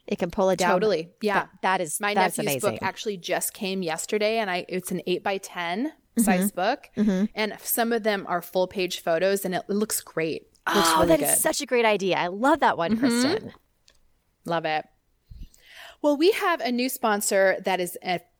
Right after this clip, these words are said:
Speaker 2: fantastic gift idea, and I'm really excited about this one because it's something I already use and love, how easy it is for me to speak of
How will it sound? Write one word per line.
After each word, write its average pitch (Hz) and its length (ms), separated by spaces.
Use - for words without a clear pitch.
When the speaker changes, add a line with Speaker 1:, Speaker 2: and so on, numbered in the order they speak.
Speaker 2:
fantastic 170 1000
gift 165 240
idea, 160 340
and 180 140
I'm 180 120
really 220 220
excited 247 440
about 196 200
this - 180
one 208 100
because 196 280
it's - 160
something 196 400
I 180 160
already 190 640
use 170 440
and 233 200
love, 185 460
how 220 300
easy 196 380
it 208 60
is 190 200
for - 280
me 165 320
to 185 120
speak - 280
of 175 100